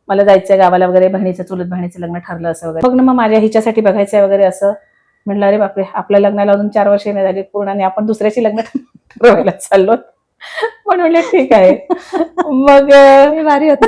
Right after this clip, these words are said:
Speaker 1: <laughs> हो, नाही का? म्हणजे अनुभवी ना असं. सासऱ्याने तेव्हा गंमत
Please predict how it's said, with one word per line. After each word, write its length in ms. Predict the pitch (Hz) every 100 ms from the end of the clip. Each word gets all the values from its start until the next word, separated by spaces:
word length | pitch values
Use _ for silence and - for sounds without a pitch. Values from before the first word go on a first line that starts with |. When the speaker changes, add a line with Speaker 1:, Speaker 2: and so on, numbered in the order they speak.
| 453
Speaker 1:
<laughs> 200 | 392 359 381 240
हो, 400 | 185 453 427 -
नाही 240 | 539 508
का? 60 | - - _ _ _ _ -
म्हणजे 240 | 440 - -
अनुभवी 680 | 254 240 294 440 508 554 - - _ _ - - 403 349
ना 340 | 330 453 539 330
असं. 160 | 415 285 208 - - 302
सासऱ्याने 500 | - 269 277 294 302
तेव्हा 260 | 277 254
गंमत 140 | 226